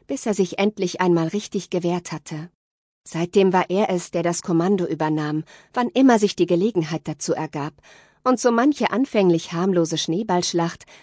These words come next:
artete zu einem strategisch geplanten Militärangriff aus. Seine Mitschüler hatten begriffen, dass man besser für als gegen ihn kämpfte. Ansonsten ließen sie ihn in Ruhe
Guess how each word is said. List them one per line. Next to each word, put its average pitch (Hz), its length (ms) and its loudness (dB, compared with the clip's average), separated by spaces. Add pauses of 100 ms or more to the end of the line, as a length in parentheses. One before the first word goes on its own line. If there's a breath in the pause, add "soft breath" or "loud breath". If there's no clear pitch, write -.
(140 loud breath)
artete 185 500 -2
zu 180 160 0
einem 170 240 2
strategisch 240 640 -4
geplanten - 520 -2
Militärangriff 165 920 -2
aus. - 480 -8 (760)
Seine 233 280 4
Mitschüler 208 500 2
hatten 185 240 -2
begriffen, 180 580 -2 (280 loud breath)
dass - 180 -8
man 240 180 0
besser 240 300 0
für 180 560 0
als 151 240 -6
gegen 160 240 0
ihn 156 180 -2
kämpfte. 160 580 -8 (440)
Ansonsten 214 640 2
ließen 202 400 0
sie 180 120 0
ihn 170 120 2
in 170 140 4
Ruhe 160 360 0